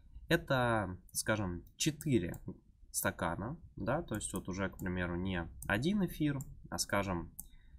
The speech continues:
а, четыре стакана. Вот, к примеру, давайте закроем с вами вкладку с эфиром. Кстати говоря, чтобы закрыть вкладку, также, также нажимаем на чёрный треугольничек и на крестик в правом, а, углу.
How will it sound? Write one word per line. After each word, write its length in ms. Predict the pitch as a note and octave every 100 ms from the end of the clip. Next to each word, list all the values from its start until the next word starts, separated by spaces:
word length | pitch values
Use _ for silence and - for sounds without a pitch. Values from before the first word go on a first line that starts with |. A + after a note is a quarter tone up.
| -
а, 300 | - F2+ E2+
четыре 400 | E2 - C3 G2
стакана. 520 | - A2 - D#3 F3+ A2+
Вот, 120 | -
к 80 | -
примеру, 520 | F2 F2+ F2 E2 D#2+
давайте 340 | F2 F2 F2
закроем 520 | F2 G2+ A#2+ A#2 E2+ -
с 100 | -
вами 200 | F2 F2+
вкладку 420 | - F#2+ - -
с 100 | -
эфиром. 300 | - F#3+ E3+
Кстати 240 | - - F2
говоря, 260 | G2 F#2+
чтобы 300 | F#2 E2+ F2+
закрыть 320 | F2+ F#2 A#2
вкладку, 400 | - E3 G3+ -
также, 320 | A#2 G2+ - -
также 280 | G#2 F#2
нажимаем 460 | F#2 F2+ F#2 F2 F2+
на 80 | F#2+
чёрный 320 | - B2 C3+
треугольничек 640 | - D#3 G3 G3+ C#3+ -
и 40 | D3+
на 120 | D3
крестик 560 | - F2 E2 - - - - - - - -
в 120 | -
правом, 560 | - F#2+ F2 F2 D#2+ D#2+ - E2+
а, 220 | E2 E2+
углу. 440 | F#2+ A2+ D#3+ A3